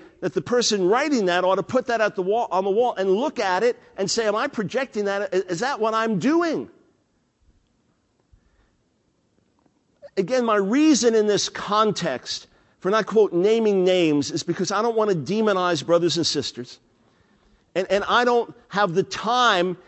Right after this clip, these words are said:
in a short Sunday morning message to, to give a full context of everything and to talk about all the positive part of the message and to help you have a Christ-like attitude towards the people. So I'm just gonna expose the error itself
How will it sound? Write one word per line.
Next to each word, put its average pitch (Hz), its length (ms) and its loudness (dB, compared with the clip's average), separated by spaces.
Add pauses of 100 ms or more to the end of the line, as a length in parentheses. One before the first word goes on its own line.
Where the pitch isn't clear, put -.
(160)
in 175 100 -2
a 180 60 2
short 220 300 2
Sunday 220 400 2
morning 190 400 4
message 180 560 0 (320)
to, 202 160 -4
to 190 160 0
give 185 240 0
a 175 60 -2
full 208 260 2
context 220 800 -2
of 202 100 2
everything 208 540 -4 (260)
and 160 120 -4
to 175 100 0
talk 190 260 -2
about 175 180 -2
all 165 140 2
the 139 80 -4
positive 214 640 -2
part 202 240 0
of 185 120 -2
the 185 60 -2
message 185 480 -4 (280)
and 170 140 -2
to 170 100 -2
help 180 260 -2
you 185 120 -2
have 180 140 -2
a 170 60 0
Christ-like 185 720 -2
attitude 196 600 -2 (220)
towards 185 260 -2
the 143 120 -4
people. 185 480 -4 (160)
So 196 160 -4
I'm 240 180 -2
just 220 180 0
gonna 208 140 0
expose 180 480 0
the 180 240 -4
error 202 300 2
itself 165 880 -4